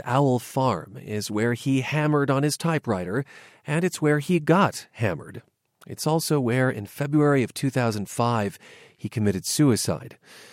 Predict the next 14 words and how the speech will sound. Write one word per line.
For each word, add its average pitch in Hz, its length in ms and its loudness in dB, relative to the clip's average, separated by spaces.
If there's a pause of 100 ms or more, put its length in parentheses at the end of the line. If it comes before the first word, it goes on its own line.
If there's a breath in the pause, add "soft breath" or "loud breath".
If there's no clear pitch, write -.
(320 soft breath)
The 95 60 -4
property 170 580 4
in 113 140 0
Woody 131 240 4
Creek, 139 260 0
Colorado, 127 580 4
has 107 180 -2
largely 117 400 2
been 101 180 0
frozen 156 580 0
in 113 200 -2
time 165 400 2
since - 320 -2
then. 117 340 -6